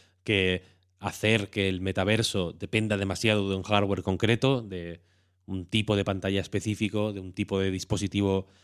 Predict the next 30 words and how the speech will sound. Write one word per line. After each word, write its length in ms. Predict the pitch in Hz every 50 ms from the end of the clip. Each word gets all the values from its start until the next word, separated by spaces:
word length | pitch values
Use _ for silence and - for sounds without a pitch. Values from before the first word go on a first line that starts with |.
| _ _ _ _ _ -
eh, 200 | 104 101 95 92
concreto, 640 | - 98 92 - - 110 113 110 117 113 110 110
ya 120 | 101 98 90
sea 140 | - 95 92
un 320 | 92 92 92 92 90 87 - 92 87
ordenador 640 | 90 90 87 95 95 92 92 95 98 98 101 95 - - _ _ _ _ _ _ -
portátil 480 | 101 92 - 110 104 98 - 98 90
o 60 | 90 90
no, 260 | 95 101 101 98 95
un 180 | 92 92 92 92
móvil, 340 | 95 98 101 95 98 95 90
lo 80 | 90 87
que 80 | -
sea, 340 | - - 104 101 101 98 92 - - - - - _ _ _ _ - - - - - -
unas 200 | 104 107 98 90
gafas 240 | 95 101 101 98 90
de 80 | 101
reali-, 380 | 95 98 98 98 98 98 98 95
de 240 | - 104 104 104 98
realidad 360 | 98 98 98 95 95 95 95
virtual, 640 | 98 95 95 - 101 104 110 120 131 143 143 - _ _ _ _ _ _ _ _ _ _ _ _ _ _ _
hace 420 | - 120 123 - - 123 131 131 - - - - - _ _ _
que, 520 | - 110 98 95 92 90 87 87 85 82 -
pues, 140 | - 87 -
el, 280 | 95 90 87 82 87
su 140 | - - 107
alcance 640 | 90 85 82 - 104 107 107 95 - 117 120 135 - _ _ _
sea 500 | - - 104 98 98 95 95 - - _ _ _ _ _ _
mucho 360 | - 104 110 127 117 - 117
menor. 320 | 95 95 95 117 107 95